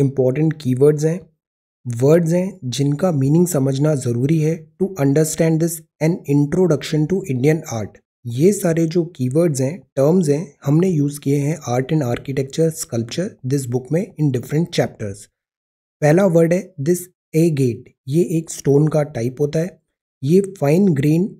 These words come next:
variegated chalcedony है, this is the one। इसके जो कलर्स होते हैं, ये अरेंज्ड होते हैं स्ट्राइप्स में, blended in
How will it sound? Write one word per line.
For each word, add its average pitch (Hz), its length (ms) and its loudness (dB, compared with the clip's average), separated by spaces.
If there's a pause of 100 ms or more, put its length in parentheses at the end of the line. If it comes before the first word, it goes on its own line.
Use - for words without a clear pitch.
variegated 170 840 0 (140)
chalcedony 135 880 0
है, 104 260 -10 (140)
this 131 260 -6
is 233 100 -2 (560)
the 127 120 -2
one। 104 160 -6 (680)
इसके 147 300 -2
जो 208 140 4
कलर्स 170 440 2
होते 170 200 0
हैं, 180 240 -2
ये 160 200 0
अरेंज्ड 156 480 0
होते 165 240 0
हैं 170 160 0
स्ट्राइप्स 139 640 -6
में, 180 220 -2 (140)
blended 147 640 0
in 156 140 0